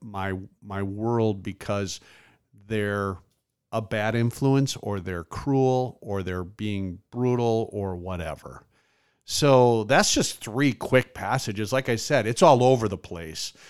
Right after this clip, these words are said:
But the reality is when people are, are cruel, when they're hurtful, like, brutal. Now,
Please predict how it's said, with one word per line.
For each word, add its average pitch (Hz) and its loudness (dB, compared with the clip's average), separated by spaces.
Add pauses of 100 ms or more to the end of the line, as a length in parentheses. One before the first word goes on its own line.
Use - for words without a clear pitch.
(160)
But 131 -6
the 135 2
reality 147 8
is 98 0 (240)
when 123 2
people 196 2 (400)
are, 107 4 (640)
are 101 0 (1700)
cruel, 135 4 (300)
when 113 -4
they're 101 -4 (200)
hurtful, - 0
like, 113 -2 (420)
brutal. 143 2
Now, 123 -4